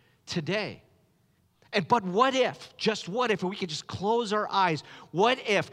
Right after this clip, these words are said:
those people who are looking for answers, what if we could be that church? And I'm not just talking about Sunday morning church,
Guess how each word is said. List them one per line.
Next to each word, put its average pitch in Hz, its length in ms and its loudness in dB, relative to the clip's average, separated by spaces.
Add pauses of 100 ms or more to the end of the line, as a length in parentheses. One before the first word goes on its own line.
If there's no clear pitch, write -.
(180)
those 208 240 2
people 214 460 0
who 196 280 -6
are 165 180 2
looking 226 520 -2
for 220 260 -6 (100)
answers, 175 440 -4 (240)
what 214 380 0
if 220 240 2
we 208 360 -2
could 156 380 -6
be 220 380 -2 (100)
that 202 200 2
church? 208 240 -2
And 208 60 0
I'm 285 100 -2
not 262 180 0
just - 240 -6
talking 208 300 0
about 185 200 0 (240)
Sunday 226 600 2
morning 165 680 2
church, - 800 -6